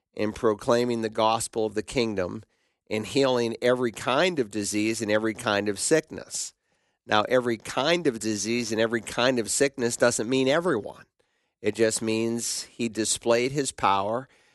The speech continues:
that it wasn't limited to just people with colds or <laughs> things like that, but every kind of disease. He healed paralyzed limbs. He opened blind eyes. He unstopped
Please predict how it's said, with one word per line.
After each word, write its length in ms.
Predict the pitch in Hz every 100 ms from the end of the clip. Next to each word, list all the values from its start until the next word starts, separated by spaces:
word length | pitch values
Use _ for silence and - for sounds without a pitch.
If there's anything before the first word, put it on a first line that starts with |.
| _
that 120 | 110
it 80 | 110
wasn't 340 | 107 117 - 123
limited 560 | 117 110 110 110 110
to 140 | - 101
just 320 | - 113 -
people 300 | 127 120 101
with 180 | 113 104
colds 560 | - 101 98 120 -
or 120 | 113 92
<laughs> 240 | - 117
things 280 | - 117 110
like 200 | 107 113
that, 360 | 104 101 127 -
but 200 | 113 - _ _ _ -
every 400 | 117 110 139 143 -
kind 480 | - 98 101 113 120
of 140 | 123
disease. 680 | 131 131 127 147 110 87 -
He 260 | 110 104 107
healed 360 | 107 117 107 98 _ _
paralyzed 680 | 120 104 117 120 127 127 -
limbs. 460 | 113 139 95 87 -
He 260 | 98 95 - _ _ _
opened 380 | 117 117 120 107
blind 480 | 110 107 104 117 113
eyes. 560 | 113 123 113 80 78 -
He 280 | 101 101 -
unstopped 640 | 107 107 - 110 110 -